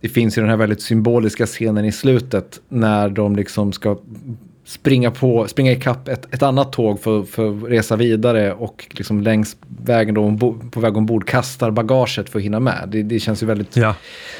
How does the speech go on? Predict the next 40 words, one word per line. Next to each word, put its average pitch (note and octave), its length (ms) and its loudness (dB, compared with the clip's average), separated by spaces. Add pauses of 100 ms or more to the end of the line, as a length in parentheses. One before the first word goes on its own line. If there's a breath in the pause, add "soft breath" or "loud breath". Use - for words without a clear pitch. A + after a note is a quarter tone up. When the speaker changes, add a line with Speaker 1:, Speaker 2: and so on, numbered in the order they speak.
(160 loud breath)
Speaker 1:
så, G#2+ 340 2
så B2 140 2
symboliskt A2 580 2
att - 420 -6
i C3 120 -2
början A2+ 220 2
av A2 60 0
filmen G#2+ 360 0
så G#2+ 100 -4
bär A2 220 0
de G#2+ 120 0
med A2 160 0
sig A2 140 0
alla G2+ 80 0
de G#2 120 0
här G2+ 80 0
väskorna, G#2+ 600 0 (280 loud breath)
eh, F#2+ 540 -4
och A#2 120 -6
i G#2 40 0
slutet - 320 -2
av G2+ 60 0
filmen G2 380 -2
så G2+ 120 -6
behöver A2 460 2
de G#2 100 -2
dem G2+ 140 -2
inte G2+ 200 -4
längre, F#2+ 360 -2
så - 100 -12
att - 100 -16
säga. D2+ 160 -10
Det, G2 180 -8 (680 loud breath)
och D3+ 140 4
jag C3 100 4
tänker C3+ 220 0
att C3 80 0
även C3 240 2
liksom C3+ 260 -2
f-, - 220 -8